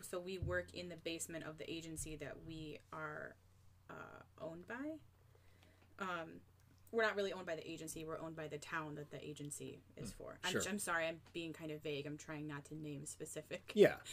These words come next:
Speaker 2: Well, we
Speaker 1: towns,
Speaker 2: don't
Speaker 1: so this is a little bit confusing,
Speaker 2: Yeah,
Speaker 1: but,
Speaker 2: we're just trying to
Speaker 1: um,
Speaker 2: give it a general o-,
Speaker 1: yeah.
Speaker 2: overview, right?
Speaker 1: So we work in the basement of one of our police agencies,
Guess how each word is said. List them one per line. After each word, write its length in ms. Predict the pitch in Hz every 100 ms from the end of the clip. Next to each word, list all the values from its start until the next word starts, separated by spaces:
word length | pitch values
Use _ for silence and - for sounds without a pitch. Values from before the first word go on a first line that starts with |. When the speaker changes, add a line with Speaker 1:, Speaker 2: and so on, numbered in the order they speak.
| -
Speaker 2:
Well, 180 | 208 202
we 80 | 220
Speaker 1:
towns, 180 | 208 202
Speaker 2:
don't 100 | -
Speaker 1:
so 100 | 311
this 140 | 302
is 120 | 302
a 20 | 294
little 180 | 269
bit 140 | 247 220
confusing, 440 | 214 196 170 170
Speaker 2:
Yeah, 180 | 165 135
Speaker 1:
but, 140 | -
Speaker 2:
we're 60 | 151
just 200 | 165 151
trying 120 | 160 143
to 40 |
Speaker 1:
um, 20 |
Speaker 2:
give 100 | 135
it 60 | 127
a 40 | 113
general 440 | 127 123 120 107 123
o-, 160 | 110 - -
Speaker 1:
yeah. 160 | 339 285 156
Speaker 2:
overview, 120 | - - - -
right? 120 | 254
Speaker 1:
So 220 | 240 226
we 140 | 233 240
work 180 | 233
in 80 | 233
the 80 | 220
basement 420 | 202 185 196 175
of 160 | 185 175
one 240 | 175 175
of 160 | 170 -
our 240 | 170 165 160
police 340 | - 170 160
agencies, 760 | 151 147 139 156 139 - -